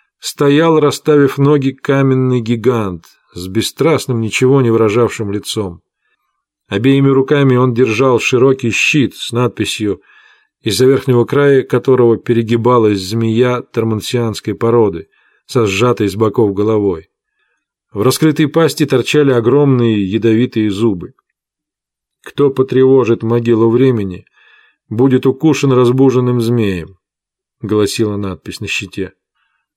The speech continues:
С правой стороны, скрывая улыбкой злое потаенное знание, время в его втором обличии пропускало под простертой рукой череду безликих людей,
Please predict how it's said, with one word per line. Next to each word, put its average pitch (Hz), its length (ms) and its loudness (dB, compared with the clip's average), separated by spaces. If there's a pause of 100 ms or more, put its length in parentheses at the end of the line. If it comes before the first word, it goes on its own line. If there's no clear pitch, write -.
С - 120 -10
правой 143 380 0
стороны, 104 520 -6 (220)
скрывая 139 480 0
улыбкой 139 640 0
злое 120 540 0
потаенное 113 720 -2
знание, 135 600 -4 (280)
время 156 640 0 (180)
в 101 140 -8
его 135 220 2
втором 143 360 0
обличии 131 640 0 (340)
пропускало 135 600 -2
под - 220 -6
простертой 135 600 -2
рукой 127 520 0
череду 131 460 0
безликих 127 680 0
людей, 123 520 -2